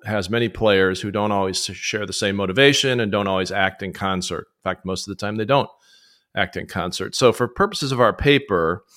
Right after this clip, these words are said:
and across the sixty interviews that we did, we defined the cyber insurance ecosystem to basically be all the key participants in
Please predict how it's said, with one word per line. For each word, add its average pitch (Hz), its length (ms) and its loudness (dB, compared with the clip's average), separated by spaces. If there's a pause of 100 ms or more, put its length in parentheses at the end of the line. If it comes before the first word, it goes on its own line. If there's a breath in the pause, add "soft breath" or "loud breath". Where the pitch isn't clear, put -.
(440 soft breath)
and 110 80 -2
across 110 460 4
the 107 100 -2
sixty - 480 -2
interviews 101 500 0
that 98 140 -2
we 90 80 -4
did, 92 340 -2
we 104 140 -4
defined 117 680 2 (340)
the 101 80 -4
cyber 113 440 2
insurance 101 500 -4
ecosystem 95 840 -6
to 98 140 -6
basically 110 580 0
be 98 240 -6
all 117 300 6
the 117 100 -2
key 110 220 -8
participants 95 960 -6
in 87 420 -6